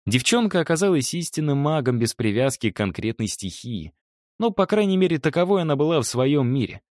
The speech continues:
Пространственный прокол дестабилизировал его работу и нарушил гармонию. Я вижу, что на первый план вышла доминирующая стихия — огонь, а остальная магия оказалась временно заблокированной. С этой проблемой вот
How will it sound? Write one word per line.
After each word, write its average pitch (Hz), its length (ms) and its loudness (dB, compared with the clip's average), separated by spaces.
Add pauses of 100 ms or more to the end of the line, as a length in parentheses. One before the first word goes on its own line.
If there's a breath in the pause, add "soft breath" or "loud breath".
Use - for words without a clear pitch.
(320)
Пространственный 190 760 2
прокол 190 360 2
дестабилизировал 190 920 0
его 82 200 0
работу 123 440 2
и - 20 2
нарушил 123 460 2
гармонию. 113 580 -2 (420)
Я 113 160 0
вижу, 202 280 0
что 151 200 0
на 156 100 2
первый 196 280 2
план 185 260 0
вышла 147 380 -2
доминирующая 127 800 0
стихия — 101 640 -6
огонь, 76 520 -2 (360)
а 92 140 0
остальная 101 640 -2
магия 90 360 -2
оказалась 110 560 -2
временно 120 520 0
заблокированной. 104 1000 -2 (420)
С - 140 -4
этой 220 180 2
проблемой 175 460 2
вот 151 240 0